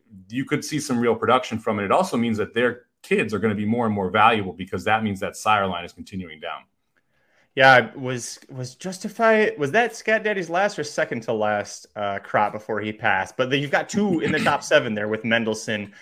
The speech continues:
Speaker 2: Uh, by the way, the Breeders' Cup Juvenile Turf winner, Mendelssohn. So another <laughs> Breeders' Cup star.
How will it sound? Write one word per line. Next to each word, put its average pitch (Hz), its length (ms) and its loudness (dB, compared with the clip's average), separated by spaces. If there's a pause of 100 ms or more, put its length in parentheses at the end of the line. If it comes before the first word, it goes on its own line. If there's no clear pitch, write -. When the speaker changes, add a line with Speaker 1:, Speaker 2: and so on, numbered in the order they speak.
(120)
Speaker 2:
Uh, 117 140 6
by 151 200 8
the 165 80 4
way, 165 100 6
the 143 80 0
Breeders' 151 320 -2
Cup 143 180 0
Juvenile 147 300 -2
Turf 147 300 -2
winner, 101 340 -6
Mendelssohn. 110 560 -2
So 123 280 2
another 147 280 4
<laughs> 113 60 -6
Breeders' 135 340 -2
Cup 135 240 -6
star. 117 520 0